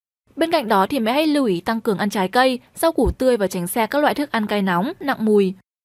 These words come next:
Việc sử dụng những thực phẩm này sẽ khiến cho tình trạng ốm nghén càng thêm trở nặng. Như vậy, đây được coi là những mẹo chữa ốm nghén đơn giản và hiệu quả, mà bất cứ mẹ bầu nào cũng có thể áp dụng trong trường hợp ốm nghén nhẹ. Ngược lại, nếu như mẹ bầu bị ốm nghén nặng hoặc đã áp dụng những cách trên nhưng không mấy khả quan,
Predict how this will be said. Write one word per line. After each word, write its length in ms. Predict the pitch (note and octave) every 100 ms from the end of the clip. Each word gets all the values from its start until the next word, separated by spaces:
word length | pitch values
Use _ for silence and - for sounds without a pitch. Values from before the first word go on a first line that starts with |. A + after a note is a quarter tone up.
| _
Việc 160 | - C#4
sử 140 | C#4
dụng 200 | A3 A#3
những 100 | B3
thực 140 | D#4 C4
phẩm 220 | A#3+ F#3
này 180 | G3+ F3+
sẽ 120 | C4+
khiến 200 | C#4 F#3+
cho 120 | A3+
tình 180 | A3 F#3+
trạng 200 | G#3+ A#3
ốm 120 | F#3+ F3+
nghén 220 | F3+ F3
càng 200 | B3 G3+
thêm 160 | G3 F#3+
trở 140 | G#3
nặng. 220 | G3 G3+ - _ _ _ _ _
Như 140 | E4
vậy, 160 | E4+ D#4
đây 120 | C4+
được 200 | B3 G3+
coi 200 | - A3+
là 60 | F#3+
những 200 | G3+ D4
mẹo 160 | D#4
chữa 180 | - D4+
ốm 220 | C4 F#3
nghén 180 | F3+ F3+
đơn 160 | C#4+ D4
giản 220 | C4+ F3
và 80 | E3
hiệu 180 | G3+ -
quả, 340 | G#3+ E3+ - - _ _
mà 140 | D4 C#4+
bất 180 | F4
cứ 100 | -
mẹ 180 | A3+ C#4
bầu 180 | A#3 G#3
nào 240 | G3 G3
cũng 120 | F3 C4
có 100 | D4
thể 120 | B3
áp 180 | - D4+
dụng 220 | D4+ A3+
trong 160 | A3
trường 140 | G#3+ G3+
hợp 180 | F#3+ -
ốm 160 | F3+
nghén 160 | F3+ F3+
nhẹ. 220 | B3 C4 - _ _ _ _ -
Ngược 160 | C#4+
lại, 200 | C4+ C#4
nếu 120 | A#3 G#3+
như 140 | B3
mẹ 120 | B3+
bầu 180 | G3+ G3+
bị 120 | G3
ốm 220 | - G3
nghén 180 | F#3+ F#3+
nặng 160 | B3+ C4 - _
hoặc 160 | D4+ C#4
đã 80 |
áp 160 | D4 E4
dụng 220 | - A#3+
những 100 | C4+
cách 160 | D#4 E4
trên 240 | - A#3+
nhưng 100 | A#3
không 200 | A3 A#3
mấy 120 | G3+ F3+
khả 160 | C4+
quan, 340 | - C4 C4